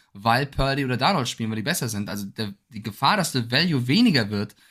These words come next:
ist größer, als dass er jetzt noch höher wird, weil das Lance gut spielen kann, hat er ja schon bewiesen. Deswegen glaube ich, ist, ich verstehe, was du meinst, aber den Gedanken würde ich nicht mitgehen. Ich bin da eher bei Carsten zu sagen,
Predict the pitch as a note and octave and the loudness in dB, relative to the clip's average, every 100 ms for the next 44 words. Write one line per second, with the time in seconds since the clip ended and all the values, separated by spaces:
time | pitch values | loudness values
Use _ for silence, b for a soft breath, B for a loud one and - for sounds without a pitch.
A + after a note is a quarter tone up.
0 | b b A#2 - A#2+ D#3+ G3 D3+ C3 B2+ | b b -8 -6 0 2 2 0 0 -2
1 | A#2 A2+ A2 B2 D3+ F#2+ F2+ - G2+ B2+ | -2 -4 -2 2 4 2 -2 -2 -2 0
2 | - - - A2 C3+ C#3 - C3+ - B2+ | -2 -8 -2 0 0 -2 -8 -8 -8 -4
3 | A#2+ G#2 C3+ B2+ B2+ C3 A2 - G#2 G2+ | -4 -2 -2 0 0 0 -2 -4 -6 -4
4 | C3 F#2 B2+ B B B B _ G#2+ B2 | -4 -4 -6 B B B B _ -2 2
5 | B2 A#2+ A#2+ B2 B2+ - - _ _ - | 2 2 2 -2 -6 -8 -10 _ _ -8
6 | A#2 - D#3 C#3 A#2 A#2+ D3+ D3+ A2+ A#2 | -2 0 0 -2 -2 0 0 -2 -4 -4
7 | A2 A2 C3 A#2 A2+ G#2+ - B2 B2+ F#2+ | -4 -4 -4 -4 -6 -8 -6 -8 -4 -6
8 | B2+ b b b _ A#2+ A#2+ A#2+ A#2 G#2+ | -6 b b b _ -2 2 0 0 -2
9 | - B2+ - B2 A2 G#2+ A2+ A#2 | 0 0 0 -6 -6 -2 0 0